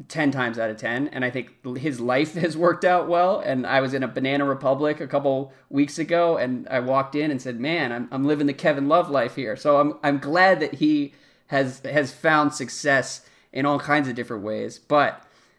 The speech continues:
the question is appropriate going forward, because if LeBron leaves, Kevin Love is gonna be on the market as well. And I think, like,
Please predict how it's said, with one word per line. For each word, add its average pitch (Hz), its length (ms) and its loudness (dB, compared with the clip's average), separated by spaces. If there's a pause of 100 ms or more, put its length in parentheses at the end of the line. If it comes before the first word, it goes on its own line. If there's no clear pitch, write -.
(120)
the 151 80 2
question 196 680 0
is 139 200 -4
appropriate 139 840 -2
going 143 300 2
forward, 139 440 0
because 139 260 -4
if 139 80 -4
LeBron 170 500 2
leaves, 156 320 0
Kevin 143 340 -2
Love 131 200 0
is 127 80 -8
gonna 123 160 -6
be 120 100 -8
on 120 140 -6
the 120 60 -8
market 117 340 -4
as 113 160 -14
well. 139 400 2
And 127 120 -2
I 135 60 0
think, 151 460 -2
like, 139 260 -4